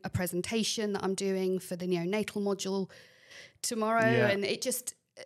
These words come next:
Speaker 1: then I'm gonna be catapulted into a lecture with three hundred students, which,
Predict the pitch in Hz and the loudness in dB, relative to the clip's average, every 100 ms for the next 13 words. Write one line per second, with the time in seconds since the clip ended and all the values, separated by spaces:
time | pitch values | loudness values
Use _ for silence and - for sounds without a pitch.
0 | - 214 240 220 226 214 208 214 208 226 | -12 0 2 2 0 0 -2 -4 -6 -4
1 | 220 - 220 220 226 208 214 214 214 - | -6 -4 -4 -4 -6 -4 -2 -2 -4 -6
2 | 185 196 196 226 208 196 202 208 - 226 | -2 -2 -2 -2 -2 0 -2 -2 -4 -4
3 | 214 175 - - 180 - | -4 -2 -4 -6 -6 -6